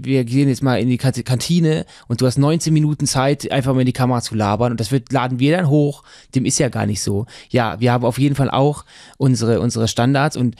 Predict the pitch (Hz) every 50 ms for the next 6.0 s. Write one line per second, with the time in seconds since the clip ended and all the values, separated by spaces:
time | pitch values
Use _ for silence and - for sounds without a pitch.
0 | - - - - - _ - 127 120 131 143 131 120 131 107 127 127 - 131 120
1 | - - 120 127 127 127 123 117 - 127 120 113 - 113 110 120 113 - - -
2 | - 113 - - 135 135 - 151 131 120 113 113 113 113 113 98 - - - -
3 | - - 57 - - 120 110 107 120 - - 117 113 - - 113 - - 127 123
4 | 120 113 120 104 127 123 123 120 123 131 147 160 180 175 165 147 143 143 - 131
5 | 131 113 131 131 95 101 110 - - 117 107 113 135 139 131 - - 160 170